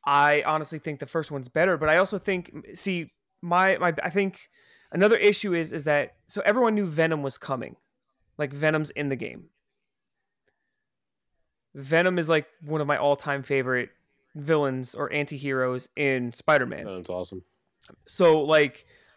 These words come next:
Speaker 1: I was super excited to see how they were gonna do it. Getting to that point just was like jerking off with a boxing glove. I was like, "Okay, we know it's coming. Give me what I want." You know what I mean? It's like,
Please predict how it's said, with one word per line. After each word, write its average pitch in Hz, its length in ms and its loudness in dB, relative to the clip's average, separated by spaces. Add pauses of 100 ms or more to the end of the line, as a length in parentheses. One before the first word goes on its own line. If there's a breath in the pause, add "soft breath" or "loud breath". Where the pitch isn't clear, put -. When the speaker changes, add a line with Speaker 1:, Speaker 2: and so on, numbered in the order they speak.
(160 soft breath)
Speaker 1:
I 180 180 4
was 170 360 2
super 190 560 -2
excited 165 640 0
to 147 100 -8
see 156 580 -8
how 156 360 2
they 156 180 2
were 147 160 -2
gonna 127 160 -6
do 131 240 -2
it. - 160 -12 (1080 soft breath)
Getting 247 420 4
to 214 140 -4
that 156 300 2
point - 680 -2 (1000)
just 170 380 2
was 160 200 -4
like 147 400 2 (220)
jerking 175 420 0
off 165 140 2
with 165 80 -4
a 151 60 -2
boxing 160 420 0
glove. 113 180 -8
I - 40 -10
was 156 100 -4
like, 170 160 0
"Okay, 190 220 2
we 156 180 -4
know 196 240 6
it's 202 120 0
coming. 165 420 -2 (360)
Give 170 220 2
me 165 80 2
what 151 140 4
I 143 80 6
want." 131 400 0 (1400)
You 175 80 2
know 180 80 6
what 165 100 6
I - 40 4
mean? 175 180 2
It's 160 160 2
like, - 180 -6